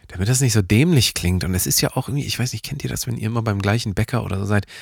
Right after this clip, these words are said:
Es sind immer dieselben Gespräche. Und ich sag auch der Bäckerin, wir haben dieses Gespräch schon zehn Millionen Mal gef-, ge-, geführt. Ja, drei Euro vierzig, ich weiß das.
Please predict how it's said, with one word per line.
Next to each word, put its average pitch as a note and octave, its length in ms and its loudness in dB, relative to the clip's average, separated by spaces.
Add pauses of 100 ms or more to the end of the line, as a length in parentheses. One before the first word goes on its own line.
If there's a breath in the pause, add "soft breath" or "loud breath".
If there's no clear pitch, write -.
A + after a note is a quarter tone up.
(240 loud breath)
Es B2 140 2
sind E3 180 4
immer E3 180 4
dieselben D#3 360 4
Gespräche. C#3 460 4
Und G2 60 4
ich G2 100 2
sag D3 200 4
auch F#3 100 4
der B2+ 100 4
Bäckerin, G#2+ 420 4
wir G2 100 4
haben D3+ 120 4
dieses A#2 220 2
Gespräch D3 320 0
schon A#2+ 160 2
zehn E3 260 4
Millionen D#3 360 6
Mal C#3 140 6
gef-, C3 280 2
ge-, C3+ 140 -4
geführt. C3 320 2
Ja, D3 200 6
drei B2+ 280 4
Euro D#3+ 200 4
vierzig, G3 420 4
ich G2 140 -2
weiß G3+ 240 4
das. - 280 0